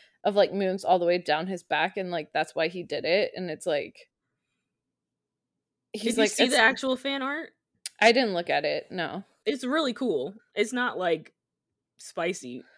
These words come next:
Speaker 2: really. I mean, it's just, like, his back, but it's, like, super colorful, like, the way it's done, it's, like,
Speaker 1: Yeah.
Speaker 2: a really beautiful painting, so I could see why he was like, "I need that."
Speaker 1: I mean, imagine that you're that artist,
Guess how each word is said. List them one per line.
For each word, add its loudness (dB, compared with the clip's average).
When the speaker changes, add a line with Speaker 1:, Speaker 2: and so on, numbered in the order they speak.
Speaker 2:
really. -6
I -2
mean, -4
it's -6
just, -8
like, -2
his -6
back, -2
but -2
it's, -2
like, 0
super -2
colorful, 0
like, -2
the 0
way 0
it's -2
done, -4
it's, -6
like, -6
Speaker 1:
Yeah. 0
Speaker 2:
a -12
really -2
beautiful -10
painting, -6
so -4
I -2
could -10
see -12
why -8
he -12
was -14
like, -6
"I -8
need -10
that." -10
Speaker 1:
I 4
mean, 0
imagine 2
that 0
you're 2
that 2
artist, -2